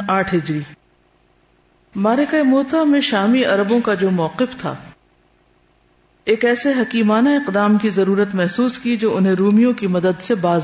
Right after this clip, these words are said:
رکھ سکے۔ چنانچہ آپ صلی اللہ علیہ وسلم نے حضرت عمرو بن العاص کو تین سو صحابہ اور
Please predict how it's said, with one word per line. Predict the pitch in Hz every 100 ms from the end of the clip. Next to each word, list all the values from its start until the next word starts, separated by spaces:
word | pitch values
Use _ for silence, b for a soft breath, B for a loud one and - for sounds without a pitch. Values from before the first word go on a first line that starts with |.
| 165
رکھ | 156 -
سکے۔ | 151 - 147 _ _ _ _ _ _ _ _ _
چنانچہ | 254 254 262 269
آپ | 285
صلی | 277 277
اللہ | 247 233 220
علیہ | 208
وسلم | - 202 220
نے | 269 247
حضرت | 208 226 175
عمرو | 190 240 240
بن | 208
العاص | 208 180 190 196
کو | 226 220
تین | - 262 294
سو | 277 247
صحابہ | 196 180 170 233 - - _ _ _ _ _ _ _ _ _ _ _ _ -
اور | 208